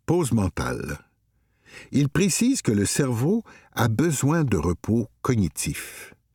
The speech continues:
En réunion sur Zoom, les travailleurs se sentent observés,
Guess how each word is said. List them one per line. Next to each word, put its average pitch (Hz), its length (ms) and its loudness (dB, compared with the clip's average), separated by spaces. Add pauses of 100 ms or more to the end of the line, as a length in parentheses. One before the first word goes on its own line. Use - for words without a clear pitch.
(560)
En 123 140 2
réunion 156 420 2
sur 95 240 0
Zoom, 185 480 2 (540)
les 135 200 2
travailleurs 147 580 0
se - 180 0
sentent - 280 -2
observés, 90 580 0